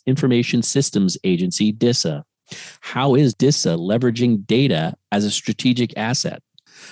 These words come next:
I'll explore these questions and so much more with our very special guest, Caroline Kuharsky,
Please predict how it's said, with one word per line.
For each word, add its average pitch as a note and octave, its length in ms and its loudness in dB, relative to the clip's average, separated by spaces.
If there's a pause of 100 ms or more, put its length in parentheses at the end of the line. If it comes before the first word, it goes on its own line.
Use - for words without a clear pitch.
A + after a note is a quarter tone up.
(180)
I'll C#3 140 2
explore A#2+ 300 2
these C3 160 4
questions F#2 520 0
and F2 140 0
so - 140 -2
much A2+ 260 0
more F#2 180 2
with F2 140 0
our F2+ 100 0
very A2 260 0
special G2+ 420 -4
guest, - 580 -10 (440)
Caroline B2+ 480 0
Kuharsky, F#2 640 -4